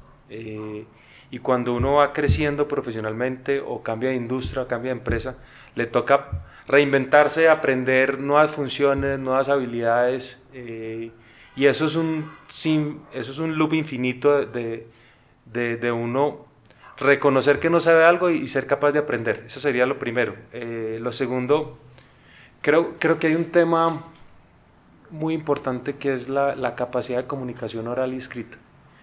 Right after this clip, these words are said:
Y en eso yo creo que la universidad es muy útil, eh,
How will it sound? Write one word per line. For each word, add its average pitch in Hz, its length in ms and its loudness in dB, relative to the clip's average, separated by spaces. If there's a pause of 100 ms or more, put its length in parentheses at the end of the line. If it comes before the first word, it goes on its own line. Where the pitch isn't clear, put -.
(380)
Y 131 160 -4
en 123 160 0
eso 143 580 0 (720)
yo 120 120 -2
creo 139 140 2
que 139 80 0
la 123 100 2
universidad 110 460 -4
es 110 40 -2
muy 120 200 -4
útil, 127 240 -6 (340)
eh, 107 640 -10